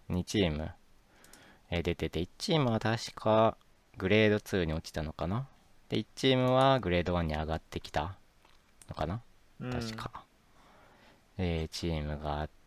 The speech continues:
Speaker 1: て、で、もともと結構デカめの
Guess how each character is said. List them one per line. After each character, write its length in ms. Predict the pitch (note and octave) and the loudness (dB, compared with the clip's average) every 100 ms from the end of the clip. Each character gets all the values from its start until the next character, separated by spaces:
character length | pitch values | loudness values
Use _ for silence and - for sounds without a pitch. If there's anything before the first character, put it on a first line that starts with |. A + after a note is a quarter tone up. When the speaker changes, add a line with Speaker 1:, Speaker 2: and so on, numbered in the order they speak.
| - | -6
Speaker 1:
て、 280 | F#2+ F#2+ E2 _ - - _ _ _ - | 0 2 0 _ -20 -20 _ _ _ 4
で、 240 | A#2+ A2+ _ _ _ _ _ _ _ | 6 6 _ _ _ _ _ _ _
も 80 | G#2 | -2
と 100 | - | 2
も 80 | C3+ | 2
と 100 | C3+ | 2
結 140 | - | -4
構 120 | - D#2+ | -2 0
デ 140 | E2 | 0
カ 160 | - E2+ | 2 2
め 140 | E2+ | 2
の 180 | E2+ | 0